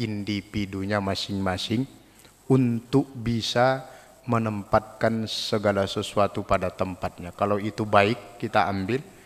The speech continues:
Kalau nggak baik, ya dibuang. Kemudian memang kondisi umat Islam, S D M.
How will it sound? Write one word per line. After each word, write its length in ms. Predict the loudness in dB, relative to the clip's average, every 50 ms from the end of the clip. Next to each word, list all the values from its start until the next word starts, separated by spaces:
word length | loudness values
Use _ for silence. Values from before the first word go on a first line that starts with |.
| -20 -20 -20 -18
Kalau 320 | -10 -6 -4 -2 -2 0 -2
nggak 160 | -2 -2 2
baik, 280 | 4 4 4 4 0 -8 -14 -12 -10
ya 80 | -10 -8
dibuang. 400 | -8 -8 -6 -6 -6 -6 -6 -8 -16 -20 -20 -20 _ _ -20 _ _ _ -20 -20 -20 _ _ _ _ _ _ -20 -20 -20 -20 -20 -20 -20 _ _ _
Kemudian 480 | -8 -6 -6 -4 0 2 2 2 4
memang 480 | 2 2 2 2 0 0 -2 -4 -6 -8 -12 -14 -18 -20 -12 -2
kondisi 800 | 0 0 2 2 0 0 -2 -2 -2 -2 -2 -2 -2 0 -2 -4 -6 -8 -12 -16 -20 -20 -20 -20 -20 _ -4 0
umat 320 | 2 4 4 4 2 0
Islam, 480 | -8 -8 -8 -2 0 0 0 0 -2 -6 -8 -16 -20 -20 -20 -20 -20 -20 -20 _ _ _ _ -20 -20 -20 -20 -4 2
S 320 | 2 2 2 2 -4 0
D 240 | 2 2 2 4 4
M. 240 | 2 2 2 0